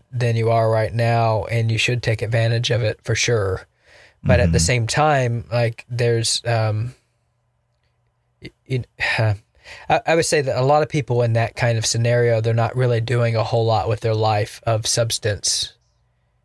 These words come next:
Speaker 1: And then what they find is they, you know, they have a lot of free time on their hands where they're just sitting around thinking,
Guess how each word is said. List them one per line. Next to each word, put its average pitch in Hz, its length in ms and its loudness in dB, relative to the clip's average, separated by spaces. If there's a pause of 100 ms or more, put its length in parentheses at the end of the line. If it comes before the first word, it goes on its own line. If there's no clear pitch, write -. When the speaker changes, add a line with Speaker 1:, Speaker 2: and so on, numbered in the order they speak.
(160)
Speaker 1:
And 110 300 0
then 107 540 0
what 120 320 0
they 113 120 0
find 113 480 0
is 110 240 0
they, 107 280 0 (100)
you 120 120 -2
know, 110 100 0
they 113 120 2
have 113 160 0
a 110 60 0
lot 113 180 2
of 107 80 -2
free 117 240 -2
time 107 540 0
on 113 140 -2
their 104 120 0
hands 110 420 -2
where 110 80 -2
they're 107 200 -4
just 107 200 -2
sitting 113 220 -2
around 107 500 0
thinking, 110 460 -2